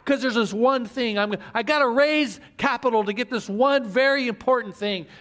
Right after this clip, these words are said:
And Jesus said, "For this man, it was the kingdom of heaven." And I think it's great for us to view it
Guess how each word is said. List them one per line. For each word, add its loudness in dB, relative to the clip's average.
And -4
Jesus 0
said, -2
"For 0
this -2
man, -8
it -10
was -8
the -14
kingdom -14
of -16
heaven." -12
And -4
I -4
think -12
it's -14
great -6
for -12
us -6
to -14
view -8
it -8